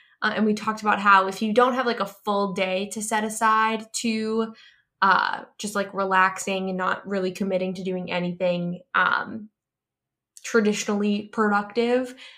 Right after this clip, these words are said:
that you can absolutely set aside at night. So that was the case. It was a Friday, so obviously I did have to work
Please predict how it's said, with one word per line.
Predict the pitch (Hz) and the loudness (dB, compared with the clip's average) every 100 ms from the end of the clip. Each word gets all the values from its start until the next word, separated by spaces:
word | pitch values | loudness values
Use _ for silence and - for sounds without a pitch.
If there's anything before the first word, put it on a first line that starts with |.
| _ | _
that | 240 | -6
you | 240 | -4
can | 247 | -2
absolutely | - 226 - 240 226 | -2 -2 -4 -6 -6
set | 226 214 | -4 -4
aside | 214 208 | -4 -4
at | 208 | -2
night. | 311 262 285 - | 2 2 0 0
So | 233 | 4
that | 220 | 6
was | 226 | 6
the | 214 | 0
case. | 214 196 196 | 0 0 0
It | |
was | 202 | -2
a | 190 | -2
Friday, | 190 208 196 185 175 180 | 2 6 6 6 2 0
so | 202 | 2
obviously | 185 185 180 180 | 2 2 0 0
I | 180 | 0
did | 185 185 | 0 -2
have | 180 | -4
to | 190 | -2
work | 165 - - | -2 -2 -8